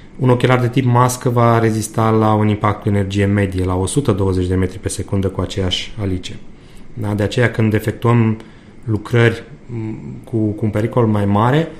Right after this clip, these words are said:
uh, lucrări mecanice, de polizare, de așchiere, de, eu știu, de, unde există riscul de a proiecta bucăți mari de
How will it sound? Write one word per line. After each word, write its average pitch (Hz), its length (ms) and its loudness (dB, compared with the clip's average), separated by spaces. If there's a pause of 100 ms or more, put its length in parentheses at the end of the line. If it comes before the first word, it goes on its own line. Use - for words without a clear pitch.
(680)
uh, 101 960 -2
lucrări 117 240 0
mecanice, 123 460 2
de 101 80 0
polizare, 107 600 2
de 101 220 0
așchiere, 113 520 0
de, 98 400 0 (380)
eu 110 100 -2
știu, 101 380 -2
de, 104 280 -6 (300)
unde 113 140 2
există 110 220 -2
riscul 117 260 0
de 104 260 2
a 101 60 2
proiecta 107 540 -2
bucăți 107 420 -2
mari 107 240 2
de 95 240 0